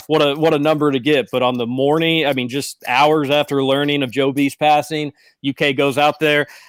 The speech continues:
Uh, I, I think, I, I think it was Severe Wheeler after the game was like, "If we play like that, I can't imagine we're losing too many more games."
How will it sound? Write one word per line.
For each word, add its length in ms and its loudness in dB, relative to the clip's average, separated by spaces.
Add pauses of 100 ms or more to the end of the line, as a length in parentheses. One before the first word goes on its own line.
Uh, 200 -4
I, 200 2
I 60 4
think, 160 2
I, 220 2
I 20 2
think 160 0
it 60 4
was 100 0
Severe 340 0
Wheeler 440 2
after 260 0
the 60 -2
game 340 0
was 100 -10
like, 140 -2
"If 140 -6
we 100 -2
play 220 2
like 240 4
that, 260 4
I 80 4
can't 220 -2
imagine 380 0
we're 120 0
losing 360 -2
too 180 -4
many 240 0
more 200 2
games." 220 0